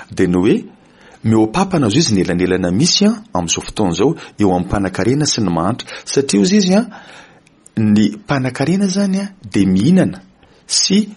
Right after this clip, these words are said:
mitsetsitra ny ory zany izy, izy, ary mampiasa herisetra amin'izy ireny.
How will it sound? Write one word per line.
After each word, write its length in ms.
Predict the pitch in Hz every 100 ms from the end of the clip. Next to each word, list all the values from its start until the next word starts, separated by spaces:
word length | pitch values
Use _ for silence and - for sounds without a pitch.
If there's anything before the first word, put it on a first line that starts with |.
| -
mitsetsitra 640 | - - 180 190 - - 214 - _
ny 160 | 107 104
ory 280 | 101 170 160
zany 300 | 92 110 123
izy, 140 | 90
izy, 180 | 127 113 - - -
ary 220 | 104 147
mampiasa 440 | 131 98 151 147
herisetra 540 | 113 98 - 156 156 180 - -
amin'izy 380 | 87 82 85 82
ireny. 260 | 87 120